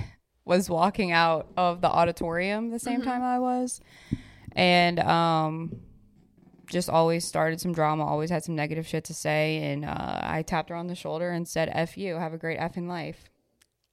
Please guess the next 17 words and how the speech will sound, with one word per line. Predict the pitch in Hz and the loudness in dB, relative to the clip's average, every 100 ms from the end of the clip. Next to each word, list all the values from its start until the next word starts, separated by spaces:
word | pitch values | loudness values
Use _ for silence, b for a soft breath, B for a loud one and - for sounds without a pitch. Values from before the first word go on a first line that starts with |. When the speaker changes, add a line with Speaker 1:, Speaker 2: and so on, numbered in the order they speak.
| _ _ | _ _
Speaker 2:
Shut | - - 247 202 - | -16 -10 -6 -6 -6
up. | - 190 | -10 -6
Speaker 1:
The | 190 | -4
night | 190 180 180 | 0 0 0
of | 185 | 0
graduation, | 185 180 180 196 175 175 | 0 0 -2 -4 -6 -6
yeah, | 190 | -4
we're | 170 | -2
walking | 170 170 180 | -4 -4 -6
out. | 170 b b | -8 b b
Like, | 180 196 B B B B B - - | 0 0 B B B B B -20 4
at | 156 135 | 8 10
Fountain | 214 208 185 | 10 8 8
Speaker 2:
To | 185 | 8
Speaker 1:
Blue. | |
Speaker 2:
this | 190 175 | 8 8
day, | - 220 208 214 247 | 6 6 6 2 -2